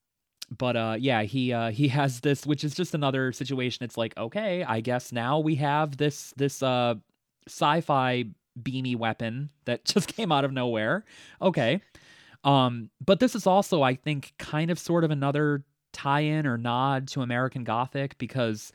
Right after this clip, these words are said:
yeah, it's sort of like a pitchfork that the person is holding in the American Gothic poster painting. And this kind of advanced, like, uh,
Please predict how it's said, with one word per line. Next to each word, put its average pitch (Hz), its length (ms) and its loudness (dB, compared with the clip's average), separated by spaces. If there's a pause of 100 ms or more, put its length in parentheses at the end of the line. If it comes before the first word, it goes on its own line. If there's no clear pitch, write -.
(380)
yeah, 113 320 4
it's 139 200 0
sort 180 200 2
of 170 60 0
like 160 140 0
a - 40 -4
pitchfork 127 560 -4
that - 200 -4
the 104 480 -2
person 135 300 0
is 117 100 -4
holding 120 340 -2
in 110 80 -6
the 110 100 -4
American 110 400 -4
Gothic 107 420 -6
poster 90 540 -6 (200)
painting. 104 460 -8 (420)
And 107 400 -2 (400)
this 123 440 -2
kind 147 240 -2
of 135 80 0
advanced, 120 640 -4
like, 110 360 0
uh, 101 440 -2